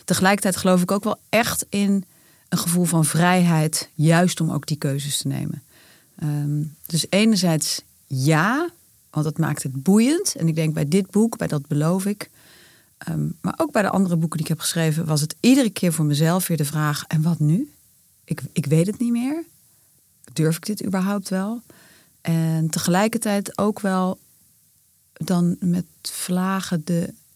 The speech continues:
emotionele distantie om er toch ook naar het ambachtelijke werk te kijken. Dus dat er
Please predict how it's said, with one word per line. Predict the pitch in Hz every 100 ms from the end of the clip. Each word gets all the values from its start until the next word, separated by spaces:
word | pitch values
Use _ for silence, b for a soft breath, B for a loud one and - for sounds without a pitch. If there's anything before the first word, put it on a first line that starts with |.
| _ _
emotionele | 170 175 160 - 170 170
distantie | 151 151 - 170 175 - 160 -
om | 156 151 160 -
er | - -
toch | 214 196 -
ook | 208
naar | 190 175
het | 170
ambachtelijke | - 165 175 180 - 123 - 131
werk | 135 -
te | -
kijken. | - 123 - 160 - _ b b b b b
Dus | - 160
dat | 165
er | 156